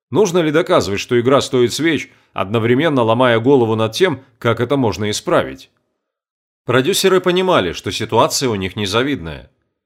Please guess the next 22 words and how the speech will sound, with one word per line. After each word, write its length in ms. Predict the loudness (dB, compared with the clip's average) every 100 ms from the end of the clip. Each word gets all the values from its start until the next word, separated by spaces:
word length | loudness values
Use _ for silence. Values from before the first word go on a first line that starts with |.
| _ _ _ _ _ _
"Я 180 | -10 -8
всматривался 720 | -6 -2 0 0 -2 -2 -4 -4
в 60 |
лицо 260 | -4 -4 -2
Майка, 440 | -2 -4 -6 -12
чувствуя 420 | -8 -6 -4 -4 -4
себя 280 | -2 -2
как 180 | -2 -6
в 20 |
фильме 360 | -8 -6 -4 -2
ужасов", 500 | -4 -6 -10 -12 -16 _ _ _ _ _
рассказывает 580 | -8 -6 -2 -2 -2 -2
Уайс 420 | 0 0 -2 -8 _ _ -10
в 120 | -6
интервью 640 | -2 -2 0 2 0 -2 -4
Vanity 420 | -2 -2 -4 -8
Fair. 440 | -4 -4 -4 -10 -18 _ _ _ _ _ _ _ _
"Он, 200 | -12 -8
надо 240 | -4 -2 -2
отдать 280 | -2 -4
ему 160 | -4 -2
должное, 540 | 0 -2 -2 -4 -6